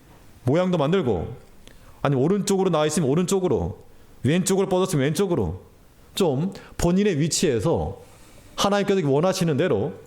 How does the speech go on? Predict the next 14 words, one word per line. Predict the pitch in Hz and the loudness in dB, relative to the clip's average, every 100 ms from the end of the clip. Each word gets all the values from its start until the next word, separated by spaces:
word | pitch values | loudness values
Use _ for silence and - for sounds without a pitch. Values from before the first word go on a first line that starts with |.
| - - - - - - - | -20 -20 -20 -20 -20 -12 -4
빛을 | 190 208 185 | -2 0 0
비칠 | 180 185 | 0 -2
수 | - | -2
있는 | 156 160 | 0 0
그러한 | 156 160 165 | 0 0 0
모습으로 | 143 135 135 | 0 0 0
좀 | 139 139 170 - - | 0 0 -2 -6 -4
만들어 | 127 127 139 156 | 0 0 0 0
가자는 | 120 123 147 | 0 0 0
겁니다. | 101 76 71 95 - - - - - - - - - - - - - - - - | -2 -2 -4 -6 -14 -20 -20 -20 -20 -20 -20 -20 -20 -18 -16 -14 -18 -18 -20 -6
이런 | 131 180 214 | -2 0 0
조화를 | - 147 160 | 0 0 2
이루지 | 135 147 | 0 0
못하면 | 139 117 156 110 92 160 | 0 0 0 0 -2 -4